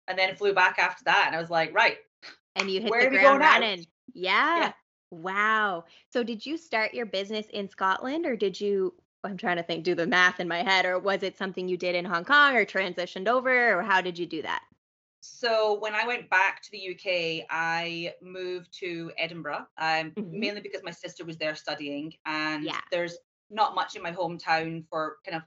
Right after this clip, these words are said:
Speaker 1: what I wanted to do. I just wanted to get out and just experience a little bit.
Speaker 2: I feel
Speaker 1: So I,
Speaker 2: that.
Speaker 1: I moved to Edinburgh, um, because she was there as a connection. I kind of just, you know, found my feet. I went out and found a job. Um, I got a job as a receptionist in,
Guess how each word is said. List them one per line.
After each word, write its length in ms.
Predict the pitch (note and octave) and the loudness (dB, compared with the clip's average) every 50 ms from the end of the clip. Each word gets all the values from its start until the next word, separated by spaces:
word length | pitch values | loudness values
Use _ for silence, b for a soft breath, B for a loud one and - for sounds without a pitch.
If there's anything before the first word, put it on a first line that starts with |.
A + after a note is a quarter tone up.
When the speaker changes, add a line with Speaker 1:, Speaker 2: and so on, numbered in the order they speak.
| _ | _
Speaker 1:
what 140 | - F3+ E3+ | -8 -6 -6
I 40 | E3 | -4
wanted 260 | D#3+ E3 C#3+ - - | -4 -6 -8 -8 -14
to 80 | - D#3 | -20 -10
do. 200 | - C4+ C#4 B3+ | -8 -6 -4 -4
I 40 | A#3+ | -4
just 160 | A#3 - - | -6 -8 -8
wanted 160 | G3 - - | -10 -10 -10
to 80 | - - | -12 -6
get 140 | - E3+ D#3 | -4 -2 0
out 180 | D3 D3+ D3 C3 | 0 0 -2 -4
and 140 | D3 D#3 D3+ | -6 -10 -10
just 160 | D3+ D3+ - | -12 -14 -18
experience 520 | C#3 - _ _ - D3 D3+ D#3 D#3 D3+ | -20 -20 _ _ -12 -10 -8 -8 -8 -8
a 40 | E3+ | -8
little 140 | E3+ D3+ - | -10 -8 -6
bit. 160 | - B3 C4 - | -6 -4 -2 0
Speaker 2:
I 100 | F#3+ F#3 | -2 -2
feel 300 | - - F3+ E3+ D#3+ D#3 D#3+ D3+ D3+ | 0 -2 -2 -2 -2 -4 -4 -4 -2
Speaker 1:
So 80 | D3+ C4+ | -2 -2
I, 40 | |
Speaker 2:
that. 60 | C4 C4 - _ _ _ _ _ _ _ _ _ _ _ _ - | -2 -4 -12 _ _ _ _ _ _ _ _ _ _ _ _ -2
Speaker 1:
I 80 | C#4+ C#4+ | -2 -2
moved 240 | C#4+ D#4 E4 C4+ - | -2 -4 -6 -6 -6
to 120 | B3+ G3+ | -4 -2
Edinburgh, 480 | G#3 G#3 G#3+ G#3 G#3 G3+ G3+ G3+ G3+ - - | -2 -2 -2 -2 2 4 6 6 6 6 4
um, 260 | F3+ F3+ F3+ F3+ F#3 | 0 0 -2 -2 -6
because 220 | F3 G3 G3 F#3+ - | -8 -8 -8 -10 -10
she 100 | - G3+ | -10 -10
was 120 | F#3 F3 | -10 -6
there 100 | F3 F3+ | -6 -6
as 80 | E3+ E3+ | -6 -6
a 60 | E3+ | -8
connection. 460 | E3+ - - F3+ E3+ - - - F3+ | -12 -8 -8 -6 -6 -8 -10 -12 -10
I 100 | F3 E3+ | -10 -10
kind 200 | E3+ - F#3 E3+ | -8 -6 -6 -6
of 80 | E3 E3 | -6 -6
just, 260 | - F3 E3+ - _ - - - _ _ _ _ _ _ - | -8 -10 -10 -12 _ -20 -20 -20 _ _ _ _ _ _ -14
you 80 | F3+ | -8
know, 120 | F3 D#3+ E3 | -6 -6 -6
found 240 | - - D#3+ D#3 G3 | -2 -2 -2 -2 -2
my 100 | A3 A3+ | -6 -8
feet. 260 | A3 - F#3+ G3+ - E3+ | -8 -10 -10 -8 -8 -6
I 60 | F3 | -4
went 160 | F#3 F#3 E3 | -4 -2 -2
out 160 | D#3+ F3+ - | -2 -2 -4
and 120 | G3+ G3 - | -8 -8 -8
found 220 | E3+ E3+ F3 F3+ | -6 -6 -6 -8
a 60 | G3 | -10
job. 360 | - E3+ D#3 D3+ D#3 E3+ E3+ - _ _ _ _ _ _ _ - | -6 -6 -4 -2 -2 -4 -6 -10 _ _ _ _ _ _ _ -2
Um, 640 | E3+ E3 E3 E3 E3 E3 E3 E3 E3 E3 E3 D#3 - _ _ - | 0 2 2 2 2 2 0 -2 -6 -8 -10 -12 -14 _ _ -6
I 260 | E3 E3 E3+ E3 E3+ | -2 0 0 -2 -2
got 180 | E3 E3+ - E3+ | -2 -4 -4 -4
a 20 | |
job 320 | E3 - F#3 E3+ E3+ E3 D#3+ D#3+ | -4 -2 0 0 0 -2 -4 -8
as 120 | E3+ E3+ | -8 -10
a 40 | E3 | -12
receptionist 680 | E3 E3 - G#3+ G#3+ - - A3 G#3+ G#3 G#3 - _ - | -8 -4 -4 -4 -4 -6 -10 -10 -10 -10 -10 -14 _ -6
in, 460 | F#3+ F3+ F3 E3+ E3 E3 E3 E3 D#3 | -4 -4 -4 -4 -4 -6 -8 -8 -8